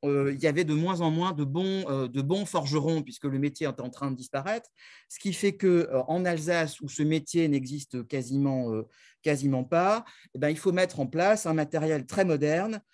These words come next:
qui nécessite peu de, peu d'ouvriers très, très qualifiés. Et la réponse,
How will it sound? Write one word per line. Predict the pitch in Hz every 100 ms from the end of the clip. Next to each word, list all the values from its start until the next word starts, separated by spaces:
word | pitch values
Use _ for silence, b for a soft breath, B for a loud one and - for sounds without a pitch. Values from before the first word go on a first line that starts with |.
| b
qui | - 180
nécessite | 180 170 170 175 175 175 226 -
peu | 202 208
de, | 170 165
peu | 151 190
d'ouvriers | 185 185 160 180 202
très, | - 151
très | - 170
qualifiés. | 165 143 139 - 180 220 b b b
Et | 156
la | 156
réponse, | 151 147 151 165 208 - -